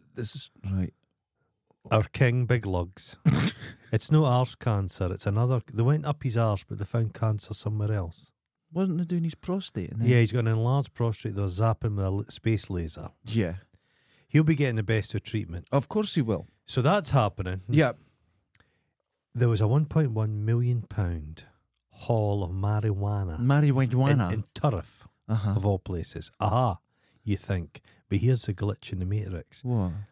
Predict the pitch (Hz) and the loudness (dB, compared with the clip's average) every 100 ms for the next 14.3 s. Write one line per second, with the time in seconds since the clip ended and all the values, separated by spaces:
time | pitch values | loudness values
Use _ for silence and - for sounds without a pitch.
0 | _ _ _ - - 123 131 123 117 110 | _ _ _ -4 2 4 4 0 0 2
1 | 107 107 - _ - 98 92 - _ _ | 2 -2 -10 _ -4 -2 -2 -6 _ _
2 | _ 101 - 110 107 104 98 95 98 98 | _ -10 -6 -2 -2 -2 -2 -2 -2 -2
3 | 95 98 95 - _ 127 113 98 98 139 | -2 -2 -4 -8 _ -2 2 2 0 0
4 | 113 110 110 - 107 98 - 95 95 95 | 2 2 -2 -2 -2 -2 -4 -2 0 -2
5 | 90 80 - _ - 110 110 92 110 127 | -2 -6 -8 _ -6 0 2 2 -2 0
6 | 107 - - 139 135 101 - - - - | -2 -2 0 4 4 4 -2 -8 -6 -6
7 | - - _ _ _ _ _ _ 98 95 | -8 -12 _ _ _ _ _ _ -4 2
8 | 120 117 - 123 113 113 104 - 101 104 | 4 2 -2 -2 0 -2 -2 -10 -2 0
9 | 101 107 101 110 101 82 82 80 80 - | 2 0 0 -2 -2 -4 -6 -8 -8 -10
10 | - - 120 107 101 - 90 101 98 - | -12 -4 0 0 -2 -6 -2 -2 -2 -6
11 | 92 85 - 90 78 - 117 98 92 90 | -8 -8 -8 -8 -8 -6 -2 -2 -2 -6
12 | _ - 107 - 113 123 127 - - _ | _ -6 -4 0 2 2 0 -4 -18 _
13 | _ _ - 113 104 107 113 - - 85 | _ _ -4 -2 0 0 0 -6 -8 -6
14 | 82 - - | -6 -10 -20